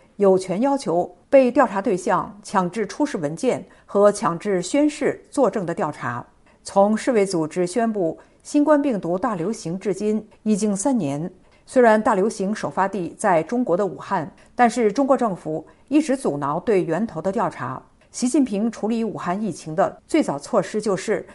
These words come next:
将武汉封城，同时限制中国科学家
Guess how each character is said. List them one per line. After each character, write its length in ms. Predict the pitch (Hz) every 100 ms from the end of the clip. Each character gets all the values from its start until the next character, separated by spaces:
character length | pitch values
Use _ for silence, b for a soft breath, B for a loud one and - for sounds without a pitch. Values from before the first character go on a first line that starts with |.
| B
将 280 | - 233 220
武 140 | 196 -
汉 220 | 220 165
封 200 | - 294
城， 380 | 285 160 202 - b -
同 320 | - 185 285
时 280 | - 165 156 b b -
限 260 | - 294
制 160 | 196 170
中 220 | - 226
国 180 | 160 160
科 220 | 160 208
学 120 | 170
家 300 | 147 180 165